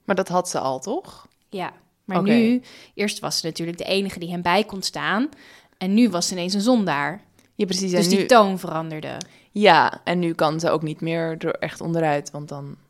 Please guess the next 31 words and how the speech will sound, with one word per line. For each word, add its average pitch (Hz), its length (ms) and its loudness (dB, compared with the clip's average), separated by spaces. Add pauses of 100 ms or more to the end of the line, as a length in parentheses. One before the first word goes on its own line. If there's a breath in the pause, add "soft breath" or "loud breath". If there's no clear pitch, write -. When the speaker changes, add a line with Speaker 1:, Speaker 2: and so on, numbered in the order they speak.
Speaker 1:
nu 156 180 -4
moet 156 240 -4
ze - 120 -10
seks - 240 -16
met 220 120 -4
hem 175 100 0
Speaker 2:
Ja, 170 80 -2
Speaker 1:
hebben. 185 260 -8
Speaker 2:
want 180 140 -12
Speaker 1:
Ja. - 80 -10
Speaker 2:
God 208 120 -6
haat 180 240 -10
haar. 143 280 -14 (480)
En 226 220 0
Speaker 1:
Wauw. 143 160 0
Speaker 2:
dit - 160 2
vertelde 202 360 2
hij 190 120 0
niet 196 200 -2
alleen 180 220 -2
tegen 170 260 -6
Sarah, 190 600 0
hij 185 140 -4
vertelde 175 380 -4
dit 170 200 -8
ook 202 220 -2
allemaal 196 680 -2
tegen 175 240 -4
de 180 60 -8
kerkgemeente. 175 720 -10 (220)
Speaker 1:
Wauw. 147 680 -6